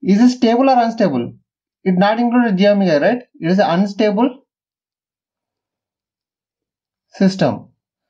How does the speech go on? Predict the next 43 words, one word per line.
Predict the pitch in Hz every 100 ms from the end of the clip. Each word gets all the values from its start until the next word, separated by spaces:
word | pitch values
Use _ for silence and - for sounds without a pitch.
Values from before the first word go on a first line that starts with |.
| _ _
So | - 185
here | 180 175 202 190 123
we | 151
are | 160
talking | 160 - 190
about | 196 185 185
signal. | 156 156 190 190 147
If | 147 -
it | 190
is | 202
H | 165 143
of | 185 185
t | 190
signal, | 180 180 160 202 240 - _
then | 175 165 190
in | 160 160
terms | 175 175
of | 175
signal. | 143 139 196 - _ _ _ _ -
But | 143 160
here | 165 175
they | 170 165
ask | 147 180 - - -
in | 147 156
terms | 170 180
of |
system, | 175 147 143 123
right? | 131 180 - _ _ _
So | -
you | 147 143
need | 156 165
to | 180
comment | 156 151 175 156
mainly | 147 156 170 160
about | 143 160 131
this | 127
one | 151 139 117
only. | 107 - - _ _ _ _
Let | 156
us | 202 202
see | 208 240 - _ _ _ _ _
fifth | 165 165
one. | 196 190 247